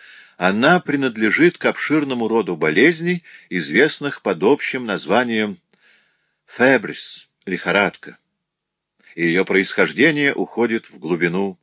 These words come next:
веков. Но не будем слишком радоваться, посмотрим, в действительности ли счастливый случай представил нам образец удивительного недуга. Это вдвойне желательно,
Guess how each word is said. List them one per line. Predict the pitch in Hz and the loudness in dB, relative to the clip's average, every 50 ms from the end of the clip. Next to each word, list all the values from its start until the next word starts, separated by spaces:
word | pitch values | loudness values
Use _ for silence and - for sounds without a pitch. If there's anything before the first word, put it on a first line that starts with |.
| _ _ _ _ | _ _ _ _
веков. | - 78 82 - - 80 71 - - - _ _ _ _ _ _ _ _ _ _ _ _ _ _ _ | -8 -8 -8 -4 -2 -4 -4 -4 -10 -20 _ _ _ _ _ _ _ _ _ _ _ _ _ _ _
Но | 156 214 208 - | -4 -4 -2 0
не | 165 170 180 | 2 2 4
будем | 170 196 185 151 139 117 | 4 4 2 2 2 -4
слишком | - - 92 85 - - - 90 | -4 -4 -4 -4 -4 -4 -4 0
радоваться, | 85 87 90 85 78 80 78 76 - - - | 2 2 2 2 0 -2 -6 -6 -10 -12 -12
посмотрим, | 90 - 107 - - 139 165 190 175 - 165 160 151 139 _ - - - - _ _ _ | -8 -8 -8 -8 -4 -2 -2 -2 0 0 0 -2 -2 -4 _ -20 -20 -20 -20 _ _ _
в | - 82 85 | -12 -10 -4
действительности | - 135 139 - - - 139 190 208 180 190 160 147 131 113 - - - | -4 -4 -4 -6 -12 -6 -4 -2 -2 0 -2 -4 -4 -4 -10 -12 -10 -8
ли | 104 190 143 | -6 -6 -6
счастливый | - - - 107 - - 104 104 101 92 90 90 | -6 -6 -8 -8 -10 -6 -4 -2 -2 0 -2 -4
случай | - - - 92 110 120 - - - 101 | -4 -6 -6 -4 -4 -4 -4 -4 -6 -6
представил | - - 90 87 - - - 104 101 98 92 92 90 | -4 -4 -8 -8 -8 -6 -2 0 0 0 0 -2 -2
нам | 87 90 87 87 - | -2 -2 -4 -4 -4
образец | - 92 78 82 82 78 71 98 104 98 - - - _ _ | -8 -8 -6 -4 -4 -4 -2 -2 -2 -2 -4 -12 -20 _ _
удивительного | 98 92 82 85 87 76 82 98 - - 92 85 85 85 82 82 | -10 -8 -4 -4 -4 -4 -4 -6 -6 -6 -8 -6 -6 -6 -6 -6
недуга. | 82 82 82 76 80 85 76 60 - - _ _ _ _ _ _ _ _ | -6 -8 -8 -8 -6 -8 -8 -8 -12 -18 _ _ _ _ _ _ _ _
Это | - 127 135 - 113 | -8 -6 -4 -4 -4
вдвойне | 95 80 80 85 87 85 80 80 78 | -4 -2 2 2 2 2 2 -2 -6
желательно, | 73 78 85 95 143 165 156 - 151 147 143 143 135 | -4 -4 -2 0 0 0 0 -2 -6 -2 -2 -2 -4